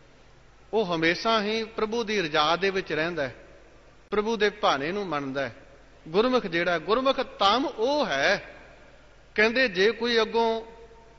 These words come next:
ਮਾੜਾ ਵੀ ਹੈ ਤਾਂ ਗੁਰਮੁਖ ਫਿਰ ਉਹਦਾ ਵੀ ਭਲਾ ਕਰਦਾ ਹੈ,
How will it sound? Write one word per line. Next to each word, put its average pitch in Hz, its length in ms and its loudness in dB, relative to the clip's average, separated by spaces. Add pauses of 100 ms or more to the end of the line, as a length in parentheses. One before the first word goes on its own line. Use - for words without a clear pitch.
(160)
ਮਾੜਾ 151 440 4
ਵੀ 254 220 0
ਹੈ 214 160 2
ਤਾਂ 240 220 -2
ਗੁਰਮੁਖ 208 440 -2
ਫਿਰ 262 100 0
ਉਹਦਾ 269 340 4
ਵੀ 269 140 -2
ਭਲਾ 160 300 0
ਕਰਦਾ 131 360 -6
ਹੈ, 117 100 -10